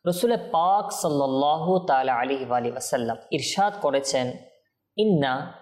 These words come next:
লিল্লাহি মালাইকাতান সাইয়াহিনা ফিল আরদি ইউবাল্লিগুনি মিন উম্মতি আসসালাম।"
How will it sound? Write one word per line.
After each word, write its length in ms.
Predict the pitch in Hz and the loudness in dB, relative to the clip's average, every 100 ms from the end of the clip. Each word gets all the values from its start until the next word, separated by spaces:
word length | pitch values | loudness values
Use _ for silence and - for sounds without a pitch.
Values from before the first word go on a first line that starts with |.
| - _ _ - | -20 _ _ -2
লিল্লাহি 960 | 170 175 127 135 175 190 156 135 131 135 - _ _ - 139 | 0 2 2 2 2 2 0 0 -2 -8 -20 _ _ -4 -2
মালাইকাতান 1500 | 135 147 165 165 165 143 - 226 - 175 - 143 139 151 175 - - | 2 2 4 4 4 2 2 0 2 0 2 0 -2 -6 -12 -20 -14
সাইয়াহিনা 1500 | - 185 170 139 147 135 123 - 196 202 208 208 208 - - | -2 0 2 2 4 4 0 -2 2 2 4 2 0 -8 -6
ফিল 300 | 165 139 - - | -2 -2 -2 0
আরদি 720 | 214 170 139 147 143 - - _ _ _ | 0 2 2 0 -2 -6 -20 _ _ _
ইউবাল্লিগুনি 1500 | - 151 175 175 131 135 135 180 202 165 165 226 247 254 262 170 | -2 0 2 2 2 2 2 4 4 4 4 4 4 2 -2 0
মিন 300 | 180 190 - - | 2 2 0 0
উম্মতি 1000 | 220 147 139 139 - 220 220 220 - - _ _ | 2 2 0 -2 0 2 2 0 -6 -20 _ _
আসসালাম।" 920 | 147 - - 127 143 156 127 - - | -6 -4 -2 0 2 0 -2 -8 -16